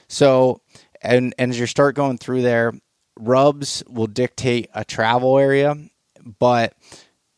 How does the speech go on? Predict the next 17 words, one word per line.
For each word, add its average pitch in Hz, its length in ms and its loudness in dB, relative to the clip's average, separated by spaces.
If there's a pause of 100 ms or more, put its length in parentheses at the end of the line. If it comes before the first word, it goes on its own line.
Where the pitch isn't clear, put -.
(260)
clusters 143 640 0
of 104 160 -4
rubs, 107 420 -2
you 110 80 -6
start 123 280 2
seeing 127 420 -4
'em 113 300 -4 (200)
not 123 340 0
just 127 200 -2
on 131 140 2
a 113 60 -2
single 123 360 -4
path, 131 560 0
but 107 300 -2
starting 123 500 0
to 117 560 -2
be 113 440 -4